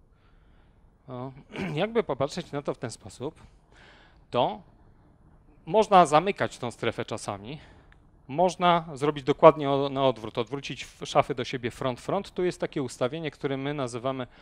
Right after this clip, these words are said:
hot air containment, czyli zamykanie strefy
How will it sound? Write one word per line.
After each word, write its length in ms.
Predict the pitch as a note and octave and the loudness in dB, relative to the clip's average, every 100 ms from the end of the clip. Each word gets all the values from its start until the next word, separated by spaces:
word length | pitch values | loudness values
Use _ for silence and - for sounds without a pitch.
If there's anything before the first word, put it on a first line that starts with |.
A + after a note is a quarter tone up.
| - | -20
hot 300 | - A#3 - - | -2 0 0 -2
air 240 | D3+ D3+ - | -2 -2 -4
containment, 680 | C3+ B2 C#3 A#2+ G#2+ G#2 | -10 -4 -2 -2 -6 -12
czyli 320 | - - B2 A#2 - - | -14 -10 -8 -10 -14 -10
zamykanie 880 | A#2+ A2 C3 B2+ A#2+ F#3 A#3 G#3 A#2 - - - | -8 0 2 2 -2 -4 -6 -6 -8 -10 -20 -12
strefy 540 | - - G3+ - C#3+ | -8 2 2 4 0